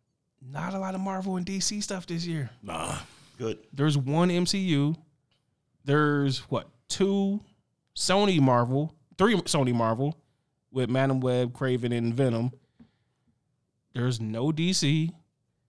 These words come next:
Speaker 1: And, you know, there's a few franchise sci-fi movies like, you know, Planet of the Apes or whatever, but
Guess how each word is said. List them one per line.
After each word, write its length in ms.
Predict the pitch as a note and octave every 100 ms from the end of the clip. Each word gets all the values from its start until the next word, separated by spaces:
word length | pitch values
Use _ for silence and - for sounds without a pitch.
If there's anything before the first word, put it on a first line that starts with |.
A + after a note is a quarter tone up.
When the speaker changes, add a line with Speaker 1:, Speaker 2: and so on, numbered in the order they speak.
| _ _ _ _ _ _ _ _ _ -
Speaker 1:
And, 540 | A#2 A#2 A2+ A2 A2 C#3
you 100 | C#3+
know, 300 | B2 C3+ A#2+ - _ _ -
there's 160 | D3+
a 60 | D3
few 280 | - D3+ B2
franchise 760 | - B2+ C#3+ C#3+ C3 A#2+ A2+
sci-fi 400 | - A#2+ A#2 A#2
movies 280 | A2+ A2+ B2
like, 220 | A2+ G#2+
you 80 | G2+
know, 160 | A2 F2+
Planet 300 | - B2+ A2+
of 60 |
the 200 | G#2+ A2
Apes 180 | A2+ -
or 220 | G#2 G#2
whatever, 320 | G#2+ G#2 G#2+ A2+
but 280 | G#2+ G2+